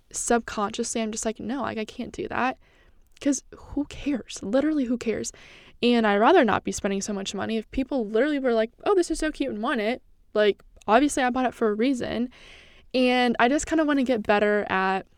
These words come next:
and with going through my clothes, it kinda helps me realize, like, "Oh, I have this. I never wear it." But <laughs> for some pieces like that, I was like, "You know what? Like, no, like, I normally don't grab this on the daily, but, like,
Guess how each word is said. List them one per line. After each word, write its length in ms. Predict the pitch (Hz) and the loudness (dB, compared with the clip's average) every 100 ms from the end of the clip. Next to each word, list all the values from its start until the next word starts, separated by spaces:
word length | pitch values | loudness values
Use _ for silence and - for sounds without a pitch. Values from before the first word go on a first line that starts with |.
| _ _ _ _ _ _ _ - - - _ - - | _ _ _ _ _ _ _ -20 -20 -20 _ -20 -2
and 280 | 254 247 226 | 2 4 6
with 180 | 254 - | 4 6
going 300 | 254 247 233 | 4 6 2
through 200 | 240 233 | 2 0
my 180 | 202 196 | 2 -4
clothes, 360 | - 196 208 | -4 -2 -2
it 60 | 214 | -4
kinda 160 | 233 220 | -4 -4
helps 200 | 208 214 | -4 -4
me 100 | 196 | -2
realize, 240 | 185 190 | -2 -4
like, 120 | 214 - | -6 0
"Oh, 180 | 415 214 | 2 2
I 100 | 202 | -4
have 240 | 208 208 | -8 -4
this. 220 | 311 - | -6 -6
I 80 | 208 | -6
never 240 | 214 226 | -4 -2
wear 220 | 233 330 57 | 0 0 -2
it." 220 | - - - - - - - | -4 -12 -20 -20 -20 -12 4
But 340 | 254 240 226 | 10 10 10
<laughs> 460 | 233 - 269 - - | 4 -2 -4 -4 -4
for 100 | 294 | -2
some 240 | - 302 | 2 0
pieces 320 | 294 311 294 247 | 2 0 0 2
like 200 | 226 226 | 2 2
that, 320 | 240 196 185 | 0 0 0
I 80 | 208 | -2
was 200 | 214 - | -2 -2
like, 180 | 226 220 | -4 -4
"You 120 | 254 | 0
know 140 | 320 339 | 2 4
what? 220 | 359 - | 4 2
Like, 200 | 269 - | -2 -4
no, 240 | 262 214 - | -4 -2 -4
like, 240 | - - - - - 247 | -8 -8 -18 -20 -4 0
I 80 | |
normally 340 | 247 269 277 277 | 2 2 0 0
don't 220 | 240 233 | 0 0
grab 220 | 214 202 | -2 -2
this 180 | 202 220 | -4 -6
on 60 | 254 | -6
the 120 | 254 | -2
daily, 340 | 269 277 285 | -2 -2 -2
but, 180 | 262 - | -2 0
like, 300 | 233 233 | 0 0